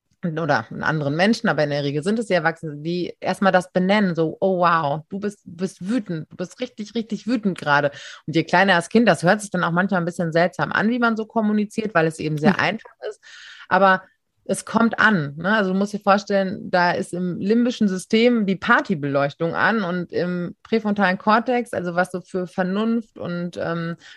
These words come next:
Speaker 1: rationales Denken, der ist eh noch sehr unreif in dem Alter, da ist zappenduster, kein Zugriff
Speaker 2: Mhm.
Speaker 1: auf, ist ja nicht so schlimm, ne? Also das ist, daran erinnern wir uns natürlich nicht bewusst, aber es muss echt krass sein, ne? Also wenn du so
Speaker 2: Ja.
Speaker 1: richtig krass in einer unangenehmen Emotion bist.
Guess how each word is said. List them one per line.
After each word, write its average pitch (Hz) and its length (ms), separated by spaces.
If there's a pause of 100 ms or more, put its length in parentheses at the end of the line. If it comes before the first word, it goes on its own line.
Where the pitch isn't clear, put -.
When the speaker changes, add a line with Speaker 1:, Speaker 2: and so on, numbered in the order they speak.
(140)
Speaker 1:
rationales 180 560
Denken, 233 500
der 170 140
ist - 120
eh 220 140
noch 190 140
sehr 175 260
unreif 165 540
in 160 140
dem 165 160
Alter, 214 600 (100)
da 170 100
ist - 180
zappenduster, 196 720
kein 240 300
Zugriff 208 480
Speaker 2:
Mhm. - 60
Speaker 1:
auf, 170 340
ist 175 120
ja 190 100
nicht 175 200
so 180 80
schlimm, 139 440
ne? 185 300
Also 175 200
das 175 200
ist, - 240 (500)
daran 196 380
erinnern 208 400
wir 185 100
uns 185 100
natürlich 185 300
nicht 190 240
bewusst, 196 400
aber 151 120
es - 80
muss 185 240
echt - 240
krass 196 260
sein, - 340 (260)
ne? 185 220
Also 151 260
wenn 165 140
du 170 60
so 165 80
Speaker 2:
Ja. 160 180
Speaker 1:
richtig 214 440
krass - 220
in 180 180
einer 170 200
unangenehmen 175 540
Emotion 160 520
bist. - 240